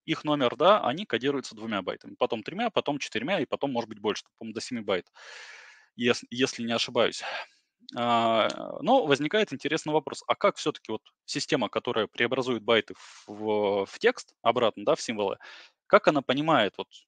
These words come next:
как, какая разбивка идет? А тут все очень интересно. А, тут идет, да, некая маска специальная.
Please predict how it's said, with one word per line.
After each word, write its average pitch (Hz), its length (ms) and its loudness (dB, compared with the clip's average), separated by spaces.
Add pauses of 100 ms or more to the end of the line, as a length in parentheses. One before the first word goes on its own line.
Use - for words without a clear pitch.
(400)
как, - 260 4
какая 135 340 4
разбивка 104 460 -2
идет? - 160 -14 (500)
А 139 120 8
тут 302 160 -2
все 220 100 -4
очень 190 200 -4
интересно. 151 540 -2 (600)
А, 113 360 6
тут - 280 -4 (160)
идет, 135 460 -4
да, 120 260 4
некая 131 380 0
маска 117 340 -2
специальная. - 600 -8